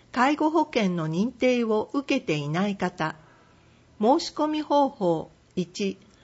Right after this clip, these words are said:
電話で仮予約後、保健福祉課窓口役場二階にて、検診結果、または通院先の検査結果等で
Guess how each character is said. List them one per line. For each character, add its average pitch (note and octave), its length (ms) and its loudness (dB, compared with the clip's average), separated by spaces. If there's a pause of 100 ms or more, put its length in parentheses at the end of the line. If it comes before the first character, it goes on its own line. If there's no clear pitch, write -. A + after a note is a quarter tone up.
(220)
電 C#4 280 4
話 C#4+ 140 0
で C#4 160 2
仮 B3+ 360 0
予 C4 140 4
約 B3 340 0
後、 G#3+ 220 0 (340)
保 A3+ 180 2
健 D4+ 340 0
福 - 220 -6
祉 C#4+ 200 -2
課 C4+ 120 2
窓 C4+ 280 2
口 E3 520 -2
役 F#3+ 300 2
場 D4 120 4
二 G#3+ 160 0
階 A#3+ 300 0
に A#3+ 180 -2
て、 E3+ 240 -2 (240)
検 C4+ 260 -2
診 C#4 300 -4
結 C#4+ 280 2
果、 E3+ 280 0 (180)
ま G3+ 160 2
た B3 160 2
は A3 220 2 (180)
通 C4+ 280 0
院 C#4+ 240 -2
先 C4+ 340 0
の C4 140 0
検 C#4 280 0
査 C#4+ 160 -2
結 D4+ 260 -2
果 G3+ 200 -2
等 G3+ 260 2
で D#3+ 240 -4